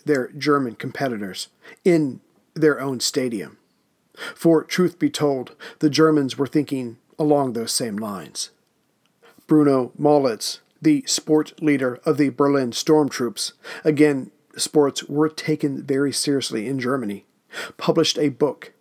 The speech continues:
in nineteen thirty-four, The Spirit of Sport in the National Socialist Ideology. It not only defended Germany's banning of Jews from sports club and why, but stated that the Olympics must be held in Germany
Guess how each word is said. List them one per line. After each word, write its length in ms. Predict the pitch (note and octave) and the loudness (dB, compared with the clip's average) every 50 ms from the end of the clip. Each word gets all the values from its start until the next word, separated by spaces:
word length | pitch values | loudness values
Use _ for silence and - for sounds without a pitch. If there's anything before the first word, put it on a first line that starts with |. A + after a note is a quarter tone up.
| _ _ _ _ _ | _ _ _ _ _
in 160 | E3 D#3 D3+ | 2 2 2
nineteen 440 | C3+ C#3 C3+ B2 - - C#3 C3 A2+ | 2 2 0 -2 -4 -6 -8 -8 -6
thirty-four, 720 | - - C3 B2 A#2+ A2 - - - B2 G#2+ - - - _ _ _ _ _ _ - - - - - | -4 -4 -4 -2 -4 -6 -6 -6 -6 -4 -4 -6 -8 -12 _ _ _ _ _ _ -18 -18 -16 -6 2
The 180 | - D3+ C#3+ C3 | 4 4 4 4
Spirit 500 | - - - - - D#3 D#3+ E3+ E3 - | 0 -4 0 2 4 4 4 2 0 -2
of 140 | D3+ C#3+ - | -4 -4 -2
Sport 540 | - - - D3+ C#3+ C#3 B2+ - - - - _ _ _ _ | -4 -2 -2 0 0 0 -2 -4 -10 -16 -20 _ _ _ _
in 140 | - E3+ D3+ | -2 0 2
the 180 | D3 C#3 C3+ - | 2 0 0 -2
National 500 | C#3 C#3+ D3 D3 C#3+ C#3 - - C#3+ C#3 | -4 -2 -2 -2 0 -2 -2 -4 -4 -6
Socialist 540 | B2 - - D3 C3 - - B2+ - - - | -4 -2 -2 -2 0 -2 -4 -4 -6 -8 -6
Ideology. 760 | - B2+ C#3 C3 B2+ B2 A#2+ C3+ C#3 C3 G2+ - - - - _ _ _ _ _ _ _ _ _ _ _ _ _ - - - - - | -6 -4 -4 -4 -4 -4 -4 -4 -6 -6 -6 -8 -12 -14 -20 _ _ _ _ _ _ _ _ _ _ _ _ _ -18 -16 -14 -8 0
It 180 | - F3 D#3+ D#3 | 2 2 4 4
not 200 | E3 E3 E3 E3 | 4 4 4 4
only 200 | E3+ E3+ D#3+ D#3 | 2 2 2 2
defended 500 | C#3 D3+ - - D#3+ D3+ D3 C#3+ C#3+ B2+ - - - - | 2 0 0 2 2 2 4 2 0 -2 -8 -16 -16 -12
Germany's 560 | - C3 D#3 D#3 D3+ C#3+ C#3+ C#3 C3+ C3 A#2+ - - - | -2 2 4 4 4 4 4 2 0 0 -2 -6 -10 -12
banning 460 | D#3+ C3 D#3 D#3 D#3 D3+ D3 C#3+ C#3 | -4 0 2 4 4 4 2 0 -2
of 140 | C3 B2+ B2 | -4 -6 -4
Jews 400 | - - D3+ C#3+ C#3 C3+ B2 - _ | 0 2 2 2 2 0 -4 -8 _
from 200 | - - D3 C3 | -8 -8 -6 -6
sports 420 | A#2 - - - D#3+ E3 E3+ E3 - | -6 -8 -2 0 2 2 2 0 -4
club 360 | - C#3 B2+ A2 G#2 A2 - - _ _ _ - | -4 -4 -4 -4 -4 -8 -12 -20 _ _ _ -10
and 140 | C#3+ C3 | -10 -4
why, 400 | C3 C3 D3 D#3+ D3 B2+ A2+ - - _ _ _ _ _ _ - - - - - | 0 2 2 2 2 0 -4 -8 -14 _ _ _ _ _ _ -16 -16 -16 -4 0
but 140 | - D#3+ - | 0 2 2
stated 440 | - - E3+ D#3+ D#3 C#3+ D3 C3 - - - - - | 2 4 4 4 6 4 2 0 -2 -10 -18 -2 2
that 160 | D#3+ D#3+ D#3 | 2 4 4
the 100 | D#3+ D3+ | 4 4
Olympics 460 | D3 D#3 D#3+ C#3 D#3 D3 B2 - - - _ _ - _ | 4 4 2 2 0 0 -2 -4 -6 -8 _ _ -20 _
must 440 | - C#3 D3 D3+ D3 - - - C#3+ | -2 0 2 2 2 -2 -6 -4 0
be 120 | C3+ D3+ | 0 0
held 380 | D3+ - - - D#3 D3+ D3+ C#3+ | 0 0 -2 0 2 2 2 2
in 140 | C#3+ C3 B2+ | 0 0 -2
Germany 560 | A#2+ C3+ C3+ C3+ B2 A2 F#2+ - - - - | -2 -2 -2 -2 -4 -6 -8 -12 -14 -18 -20